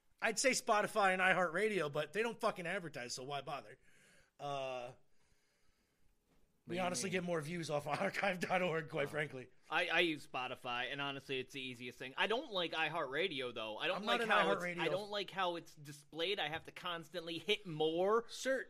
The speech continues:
Speaker 1: do you,
Speaker 2: Like,
Speaker 1: speaking of
Speaker 2: show more,
Speaker 1: iHeartRadio,
Speaker 2: show more.
Speaker 1: we, we got a comment. Uh, I don't know if you've, uh, seen it. You didn't, you didn't get to see any comments, uh,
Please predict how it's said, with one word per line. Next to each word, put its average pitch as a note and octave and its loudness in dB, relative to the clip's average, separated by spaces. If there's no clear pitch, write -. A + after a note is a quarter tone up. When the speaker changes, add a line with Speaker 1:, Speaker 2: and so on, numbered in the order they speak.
Speaker 1:
do G3+ -4
you, B3+ 2
Speaker 2:
Like, - -8
Speaker 1:
speaking F4+ 0
of - -2
Speaker 2:
show A3 8
more, G#3+ 6
Speaker 1:
iHeartRadio, D#3+ 0
Speaker 2:
show A3 4
more. A3+ 2
Speaker 1:
we, A3+ -6
we A#3+ -2
got D#4 2
a - 2
comment. B3+ 2
Uh, D3+ 0
I F#3 -4
don't B3 -2
know B3 2
if F3 -2
you've, A3+ -6
uh, F3 2
seen C#4+ -2
it. G#3+ 2
You F3 -6
didn't, F#3 -4
you F#3 -6
didn't G3+ -8
get F3 -8
to D#3+ -10
see G3+ -6
any F#3 -4
comments, B3 -2
uh, E3 -2